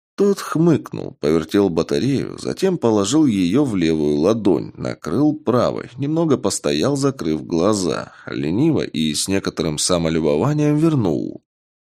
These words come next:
«Готово, я ещё нужен?»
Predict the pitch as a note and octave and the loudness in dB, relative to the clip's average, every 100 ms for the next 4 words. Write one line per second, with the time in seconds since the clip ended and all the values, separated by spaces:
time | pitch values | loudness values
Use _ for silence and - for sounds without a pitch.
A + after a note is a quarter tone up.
0 | _ _ _ _ - C3+ D3 G3 E3 F2 | _ _ _ _ 0 2 4 4 4 2
1 | - - A2 A2+ G2 B2 A2 C#3 F3 G#2 | -2 -2 2 2 2 2 4 4 2 0
2 | C2 | -4